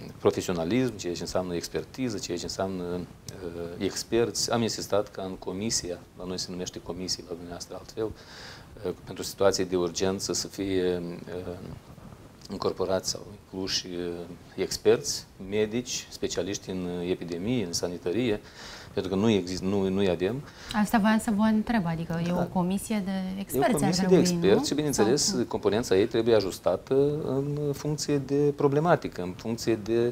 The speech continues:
Speaker 1: nevoie, de, de. Din păcate, în acea comisie, până,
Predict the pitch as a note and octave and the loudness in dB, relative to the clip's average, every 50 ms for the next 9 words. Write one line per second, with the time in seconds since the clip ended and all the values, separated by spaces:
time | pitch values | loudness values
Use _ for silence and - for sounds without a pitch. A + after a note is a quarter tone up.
0 | B2+ B2+ B2 A#2+ A2 B2 C3 B2 C#3+ F3 D#3 A2 F2 E2+ E2 E2+ E2 F#2 F#2+ G2 | 0 -4 -4 0 4 6 6 8 8 8 8 8 8 6 2 -2 -4 -4 -4 -4
1 | G2 G2+ G2+ - - - - G#2 G#2 - G#2 G#2 - - - - - - - - | -4 -6 -8 -12 -14 -14 -16 -14 -12 -10 -10 -10 -12 -14 -16 -16 -16 -16 -16 -18
2 | - - B2+ C#3 C#3+ B2 - C3 C#3+ C#3+ C#3+ B2 A2 G2+ - A#2+ - - G#2 G2 | -8 -4 0 2 2 6 6 6 6 6 4 2 2 4 2 2 2 2 0 0
3 | G#2+ A2+ - - G#2 G2+ G2 - A#2+ A#2 A2 G#2+ G2+ F#2+ | 2 0 -2 2 2 2 2 2 0 -2 0 -2 -4 -4